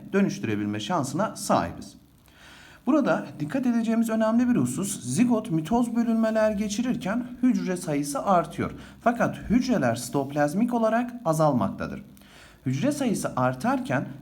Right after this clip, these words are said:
enerji kullanımı gerçekleştiğinden dolayı besin kullanımı gerçekleşecek. Buna bağlı olarak da morula safhası zigota göre biraz daha çok az oranda küçük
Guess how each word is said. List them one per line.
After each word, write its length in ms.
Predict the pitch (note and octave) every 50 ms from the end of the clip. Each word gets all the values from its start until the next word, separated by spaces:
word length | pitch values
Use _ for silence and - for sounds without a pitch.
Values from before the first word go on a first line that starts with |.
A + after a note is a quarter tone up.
| - -
enerji 540 | - B2 D3 E3+ F3 F3+ F3+ F3+ F3+ C#4 C4+
kullanımı 400 | - B3 A#3+ A3+ A3+ A#3 A#3 A3
gerçekleştiğinden 1040 | E3+ C#3 C#3+ D3 D3 - F3 F3+ - G3 G3 G3 - G#3 G#3 G3+ G#3 A3+ C4 C#4+ B3
dolayı 300 | E3 C3 B2 E3 F#3+ C3
besin 280 | C#3+ C#3 C#3+ - B3
kullanımı 400 | B3 A#3+ A#3 A3 F#3+ D#3 B2+ B2
gerçekleşecek. 840 | G#2+ G2 G#2+ G#2 G2 G2+ - G2 - F#2+ F#2+ - - F#2+ C#3+ G3 A#3+ - - - - - -
Buna 220 | C#3 F#3+ B3 C4+
bağlı 260 | C4+ G#3 E3 D3 C#3
olarak 440 | B2+ A#2+ A#2 G#2+ G2+ G#2+ A#2 A#2+ -
da 180 | E3+ G#3+ A#3+ - - - -
morula 360 | - C#3+ D3+ G3 C4 C#4+ C#4 -
safhası 500 | - D3+ C3+ B2+ B2+ A#2 A#2 - F#3+ G3+
zigota 520 | E3 C3+ D#3 A3+ A3+ B3 B3 A#3+ A#3+ A#3+
göre 300 | G#3+ E3 B2+ G#2+ E2+ D2+ - - - - - - -
biraz 360 | - D4 D4 C4 B3+ A#3+ A3+
daha 240 | A3 G#3 F#3 C#3 B2+
çok 240 | - - C#4 C#4 -
az 160 | A#3+ E3+ C#3+
oranda 400 | C#3+ C3+ C3 A#2+ A2+ G#2 G#2+ G#2
küçük 360 | - - - - - G#3 -